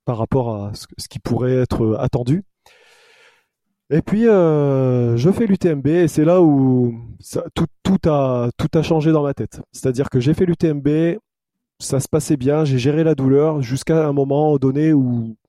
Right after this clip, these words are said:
ouais, les trente, quarante derniers kilomètres, euh, ouais, je pouvais à peine plus lever, euh, la jambe de, de vingt ou trente centimètres plus haut, quoi.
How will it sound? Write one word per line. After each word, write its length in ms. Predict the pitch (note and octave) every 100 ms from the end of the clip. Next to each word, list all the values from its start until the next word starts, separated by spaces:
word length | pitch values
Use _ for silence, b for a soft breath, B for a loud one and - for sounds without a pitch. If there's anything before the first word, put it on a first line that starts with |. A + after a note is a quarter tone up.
| -
ouais, 260 | A2 B2 A#2
les 80 |
trente, 280 | - - C#3 -
quarante 260 | C#3+ C3
derniers 280 | C3 C3 C3+
kilomètres, 520 | - C3+ B2+ D#3 -
euh, 140 | A#2+ G2+ b b b b
ouais, 160 | - B2
je 80 | -
pouvais 300 | A#2 A2+ C3
à 60 |
peine 200 | B2 C3+ B2+
plus 200 | - D3+
lever, 340 | C#3 B2+ D3
euh, 240 | C#3 A2
la 140 | A2 A#2+
jambe 240 | C#3 C#3
de, 200 | A#2+ A#2
de 100 | A2+
vingt 240 | A#2+ C3 C3+
ou 100 | A#2+
trente 220 | - B2
centimètres 440 | B2+ - C3 C3 -
plus 160 | G#2+
haut, 140 | A#2 G#2+
quoi. 180 | -